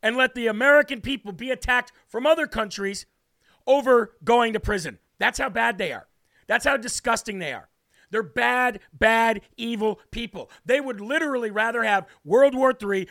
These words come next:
nukes everywhere, than to have this information out.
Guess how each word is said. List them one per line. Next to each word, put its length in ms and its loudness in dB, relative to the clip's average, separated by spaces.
nukes 320 -6
everywhere, 680 -4
than 140 -6
to 60 -4
have 240 0
this 140 -10
information 600 -6
out. 260 0